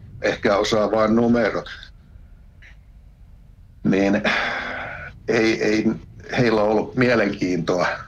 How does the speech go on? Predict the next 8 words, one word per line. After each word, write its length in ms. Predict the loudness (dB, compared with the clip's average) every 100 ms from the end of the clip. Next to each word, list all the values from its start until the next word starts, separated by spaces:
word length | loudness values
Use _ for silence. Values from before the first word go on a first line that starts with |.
| -18 -20 -20 -20 -20 -14 -4
koska 260 | -4 -2
se 360 | 0 2 2 -2 -6 -14 -20 -20 -20 -20 -20 -20 -20 -20 -10
pilaa 320 | -2 2 2 2
heidän 260 | 2 2
liiketoimintansa, 1000 | 2 2 0 0 0 0 -2 -2 -4 -2
jos 280 | -2 -4 -4
siinä 220 | -4 -4
pyörii 520 | -2 0 0 -2 -6